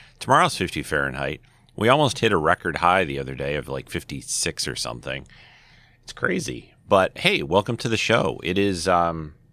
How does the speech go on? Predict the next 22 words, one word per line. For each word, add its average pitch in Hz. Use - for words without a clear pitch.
what 123
are -
we 120
at? 73
Eight 117
ninety-two? 117
I, -
I 87
literally 101
just 80
looked 78
at 50
it. 50
I -
think 104
it's 82
eight 80
ninety-two. 65
Are 76
we 85
eight 113
ninety-two? 160